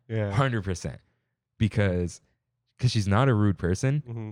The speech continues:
Speaker 2: and she's not, like, a conflict person,
Speaker 1: Mm-hmm.
Speaker 2: as far as I know. Um, but that's like, "No, you're, dude, seriously, you're stopping in the middle?
Speaker 1: Yeah.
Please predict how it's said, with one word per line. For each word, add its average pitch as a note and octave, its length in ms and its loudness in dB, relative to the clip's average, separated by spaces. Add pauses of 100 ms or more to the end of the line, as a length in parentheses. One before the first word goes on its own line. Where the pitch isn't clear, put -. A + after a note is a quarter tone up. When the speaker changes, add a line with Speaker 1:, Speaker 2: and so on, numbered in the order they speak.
(120)
Speaker 2:
and F2 360 -2
she's F#2 240 -6
not, G2 220 0
like, F2+ 180 -2
a D2+ 60 -4
conflict D2+ 500 -4
person, C#3 500 -2
Speaker 1:
Mm-hmm. A2 140 -12
Speaker 2:
as C#3 100 0
far C3+ 180 2
as F#2 100 2
I D#2 80 0
know. D2 200 -6 (300)
Um, D#2+ 400 -2 (160)
but G#2+ 140 0
that's G#2 240 0
like, G2 260 0
"No, C3+ 320 2
you're, D3 160 0 (720)
dude, A2 240 2
seriously, A#2+ 380 4
you're F#2 100 2
stopping B2+ 440 0
in B2+ 80 2
the G2 40 2
middle? G#2 200 2
Speaker 1:
Yeah. G#2 100 -8